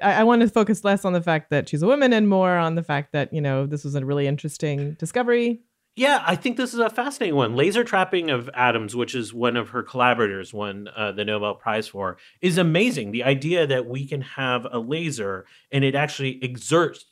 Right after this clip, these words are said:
Speaker 2: radiative pressure on an item, and you can use that sort of energy that the,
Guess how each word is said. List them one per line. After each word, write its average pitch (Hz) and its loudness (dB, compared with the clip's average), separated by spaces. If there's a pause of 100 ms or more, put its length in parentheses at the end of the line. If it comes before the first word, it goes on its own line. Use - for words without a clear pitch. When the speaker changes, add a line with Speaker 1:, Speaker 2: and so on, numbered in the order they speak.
(180)
Speaker 2:
radiative 139 2
pressure 117 -2
on 110 -4
an 107 -6
item, 117 -4 (280)
and 135 -2
you 135 0
can 131 -8
use 165 -6
that 131 -2
sort 127 -6
of 110 -12 (120)
energy 151 -2
that 101 -6
the, 101 -6